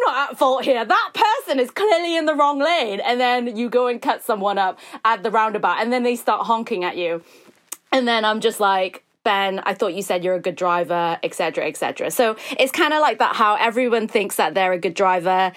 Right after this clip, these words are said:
everyone else is in the wrong. Just like we all think we're all good communicators, everyone else is not great at communicating.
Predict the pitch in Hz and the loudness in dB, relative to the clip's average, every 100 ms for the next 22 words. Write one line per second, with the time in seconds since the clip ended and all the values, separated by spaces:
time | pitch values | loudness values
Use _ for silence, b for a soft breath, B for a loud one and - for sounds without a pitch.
0 | B B B 185 202 208 196 190 185 175 | B B B 0 2 2 2 0 0 -2
1 | 180 170 175 175 175 170 175 233 247 196 | -2 2 2 4 2 0 0 0 2 2
2 | 196 - 208 214 208 202 220 185 196 190 | 0 -4 0 4 2 2 0 0 0 2
3 | 180 185 175 170 - 180 196 185 180 175 | 4 2 0 -4 -2 -2 -2 0 -2 2
4 | 180 170 151 170 175 170 160 151 165 156 | 0 0 0 0 0 0 0 0 -2 0
5 | 160 151 - - 143 139 - 104 - - | 0 0 -2 -4 -2 -2 -2 -4 -6 -6
6 | 139 135 131 135 117 - | -6 -4 -4 -4 -6 -6